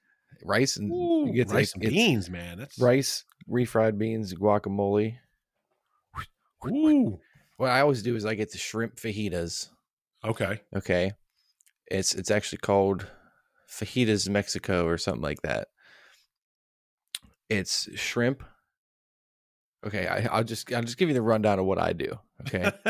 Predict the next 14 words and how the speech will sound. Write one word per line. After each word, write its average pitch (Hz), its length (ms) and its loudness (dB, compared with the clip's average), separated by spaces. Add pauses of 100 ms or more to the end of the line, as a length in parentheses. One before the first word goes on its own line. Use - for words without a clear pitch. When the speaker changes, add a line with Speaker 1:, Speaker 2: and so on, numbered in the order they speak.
(280)
Speaker 2:
<laughs> - 460 -20
Speaker 1:
I 104 80 -2
put 113 200 4
a 113 60 2
little 113 200 4
Speaker 2:
Shrimp. 110 240 2
Speaker 1:
bit. 107 80 -2
Speaker 2:
We 127 60 -2
Speaker 1:
It's, 123 60 2
Speaker 2:
got 120 80 0
shrimp. 104 200 2
Speaker 1:
it's, - 280 -4 (240)
it's 90 200 -8
rice. 117 640 2